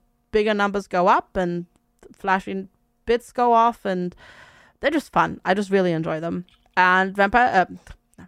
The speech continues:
Soulstone <laughs> Survivors, not Vampire Survivors, Soulstone Survivors is, uh, the newest entry kind of in that genre. Well, not the newest, but one of the newest. Came out on the seventh of this month by Gamesmithing Limited,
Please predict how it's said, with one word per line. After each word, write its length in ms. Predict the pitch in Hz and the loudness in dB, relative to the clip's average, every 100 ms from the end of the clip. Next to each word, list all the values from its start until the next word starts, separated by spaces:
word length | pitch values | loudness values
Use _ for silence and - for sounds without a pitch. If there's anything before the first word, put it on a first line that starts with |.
| _ | _
Soulstone 560 | - 254 339 - 175 170 | -2 0 0 0 -2 -2
<laughs> 40 | |
Survivors, 720 | 220 175 196 180 233 302 - _ - _ | -2 0 0 0 -2 -4 -10 _ -20 _
not 200 | 269 480 254 | -4 0 2
Vampire 460 | 214 175 156 156 | 2 2 -2 -4
Survivors, 500 | 180 165 160 165 214 - - | -6 -4 -4 -2 -4 -8 -20
Soulstone 520 | - 330 349 - 196 180 | -4 0 0 0 -4 -4
Survivors 500 | 175 175 170 180 - | -4 -4 -4 -8 -8
is, 520 | 202 208 214 214 208 208 | -6 -4 0 -2 -2 -2
uh, 360 | 196 190 185 185 | 0 2 2 -2
the 100 | 190 | -4
newest 360 | 208 196 - - | -4 -4 -6 -8
entry 420 | 180 196 254 269 | -8 -8 -10 -10
kind 320 | - 196 185 | -8 -6 -2
of 140 | 180 | -4
in 220 | - 185 180 | -4 -6 -4
that 200 | 170 175 | -4 -6
genre. 760 | 165 175 165 165 170 208 311 - - _ | -8 -4 -4 -4 -2 -2 -2 -8 -20 _
Well, 120 | - | -2
not 120 | 208 202 | -2 -2
the 80 | |
newest, 300 | 170 175 170 | -4 -6 -6
but 140 | 170 185 | -8 -2
one 140 | 208 | -2
of 100 | 208 | -2
the 60 | 180 | -4
newest. 260 | 170 175 - | -4 -4 -2
Came 220 | 220 220 | 0 2
out 260 | 214 214 _ _ _ _ - | 2 -2 _ _ _ _ -6
on 100 | 196 | -6
the 60 | |
seventh 640 | 190 - - 202 214 277 - - | -6 -6 0 0 0 -8 -14 -4
of 200 | 208 196 | -4 -2
this 220 | 190 - | -4 -4
month 440 | 170 185 349 - _ _ _ _ _ | -2 -2 -2 -6 _ _ _ _ _
by 160 | - 185 | -4 -2
Gamesmithing 920 | 190 196 214 - - 208 196 190 185 - | -2 -2 -2 -6 -4 -2 0 -2 -4 -4
Limited, 580 | 170 196 269 - 403 | -4 -2 -4 -4 -8